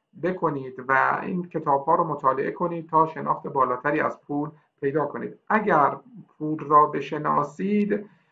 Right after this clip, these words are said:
خیلی موفق‌تر هستید در، اه، در با، در سرمایه گذاری و در تحلیل اقتصادی.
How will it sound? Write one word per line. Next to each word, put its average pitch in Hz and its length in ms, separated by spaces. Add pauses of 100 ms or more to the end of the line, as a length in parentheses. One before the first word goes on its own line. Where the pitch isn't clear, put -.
(200)
خیلی 190 280
موفق‌تر 156 800
هستید 151 580
در، 143 420 (440)
اه، 135 680
در 131 220
با، 135 340
در 135 180
سرمایه 127 480
گذاری 127 360
و 156 100
در 135 160
تحلیل 123 480
اقتصادی. - 720